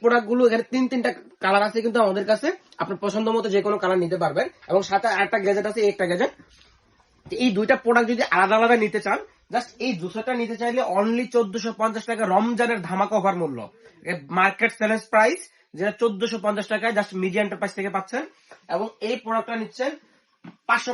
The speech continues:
পঞ্চাশ টাকা। এটা হলো আপনার ফ্রিজের মধ্যে জুস তৈরি করে রাখার জন্য, ফ্রিজিং করবেন একটু ঠান্ডা করার জন্য। এবং এখানে কল সিস্টেম আছে। তো এটা হলো পাঁচশো পঞ্চাশ টাকা আর এখানে হলো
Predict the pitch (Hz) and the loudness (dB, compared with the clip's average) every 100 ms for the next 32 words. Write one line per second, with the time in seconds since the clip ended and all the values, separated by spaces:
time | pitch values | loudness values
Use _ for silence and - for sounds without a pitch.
0 | 226 226 208 143 123 - _ - _ - | -2 -2 -4 -8 -12 -16 _ -20 _ -8
1 | 202 233 233 214 220 - 233 220 226 214 | -2 2 4 2 0 -4 0 0 0 -2
2 | 294 427 _ - 165 180 208 208 214 190 | -2 -6 _ -8 -8 -2 -2 0 2 2
3 | 185 180 190 233 208 180 175 175 175 175 | 0 -2 -2 -2 -2 -2 -2 -2 -4 -6
4 | 170 160 165 165 160 185 339 - _ _ | -6 -4 -2 -2 -4 -6 -8 -12 _ _
5 | 143 165 170 175 175 180 175 165 - 170 | -8 -6 -4 -6 -4 -4 -4 -8 -4 -2
6 | 160 - - _ _ _ - 208 208 247 | 0 -2 -8 _ _ _ -12 -8 0 0
7 | 240 240 208 202 214 233 226 226 233 262 | 2 0 0 -2 -6 -6 -6 -6 -4 -4
8 | 196 190 180 202 214 | -2 -4 -2 -4 -2